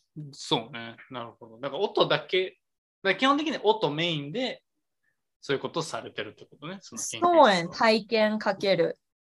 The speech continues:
Speaker 2: 五感かける五感みたいなことを
Speaker 1: うーん。
Speaker 2: やってはります。
Speaker 1: なるほど。
Speaker 2: いや、ぜひみんなも、あの、ほんまに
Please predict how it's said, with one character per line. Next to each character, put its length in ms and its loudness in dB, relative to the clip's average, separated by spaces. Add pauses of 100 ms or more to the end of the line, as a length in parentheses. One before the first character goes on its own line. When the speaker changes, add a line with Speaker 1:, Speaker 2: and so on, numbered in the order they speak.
(100)
Speaker 2:
五 160 0
感 240 8
か 120 0
け 160 2
る 140 2
五 140 0
感 280 0
み 80 -10
た 160 -2
い 40 -6
な 100 -12
こ 60 -20 (100)
と 140 -4
を 80 -6
Speaker 1:
う 0 -
ー 40 -8
ん。 600 -8
Speaker 2:
や 100 -2
っ 40 -6 (140)
て 80 -6
は 160 -6
り 100 -8
ま 180 -10
す。 120 -20 (380)
Speaker 1:
な 200 -12
る 100 -16
ほ 160 -18
ど。 140 -20
Speaker 2:
い 20 -20 (1600)
や、 80 0
ぜ 140 8
ひ 100 6
み 160 4
ん 80 4
な 140 6
も、 160 4
あ 180 4
の、 420 -2 (460)
ほ 260 6
ん 60 4
ま 120 10
に 340 2